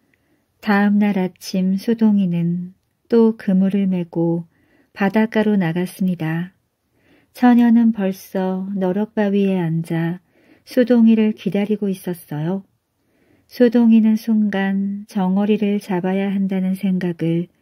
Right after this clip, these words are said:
또 다시 까맣게 잊어버렸습니다.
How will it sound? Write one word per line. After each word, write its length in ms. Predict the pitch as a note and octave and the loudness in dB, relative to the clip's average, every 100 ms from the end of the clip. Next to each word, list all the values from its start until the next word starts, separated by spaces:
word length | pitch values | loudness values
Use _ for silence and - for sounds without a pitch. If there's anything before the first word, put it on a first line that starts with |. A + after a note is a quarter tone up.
| _ _ _ _ | _ _ _ _
또 180 | - B3 | 0 0
다시 600 | A#3 F#3+ F#3+ G3 G3 G3+ - | 2 -4 -2 -4 -2 -4 -2
까맣게 540 | A3+ A3 A3+ A3+ G#3+ | 2 2 2 -2 -4
잊어버렸습니다. 1200 | F#3 E3+ F#3 F#3 F#3+ F#3 - F3+ E3+ D#3+ E3 F#3+ | -2 -2 -4 -4 -6 -6 -6 -6 -4 -6 -6 -8